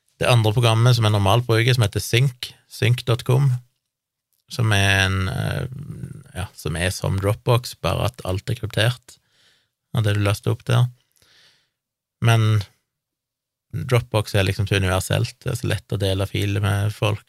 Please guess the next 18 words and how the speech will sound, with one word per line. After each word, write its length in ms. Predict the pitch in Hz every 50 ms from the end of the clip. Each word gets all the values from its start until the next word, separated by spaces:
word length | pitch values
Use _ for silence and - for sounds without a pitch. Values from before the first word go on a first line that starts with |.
| _ _ - 113
de 60 | 110
vet 320 | 101 107 - _ _ - - -
hvor 120 | - 107 101
Dropbox 480 | 104 95 - _ - 101 98 - - 101
er 140 | 101 107 98
og 80 | 101 101
sånn, 200 | 104 101 104 104
så 120 | - -
jeg 80 | - -
må 80 | -
nesten 240 | - - - 101 98
ha 80 | 98 101
Dropbox 480 | - - - - - - 107 - -
også. 160 | 107 107 110 - _ _ _ - - - - - - 254 247 220 220 156 123 104 - _ _ _ _ _
<clears throat> 1040 | _ _ _ _ - _ _ _ _ _ _ _ _ _ _ _ _ _ _ - -
Til 120 | 143 135
livestreaminga 600 | 131 139 160 156 - - 156 156 156 156 151 160 160
mi 120 | 170 185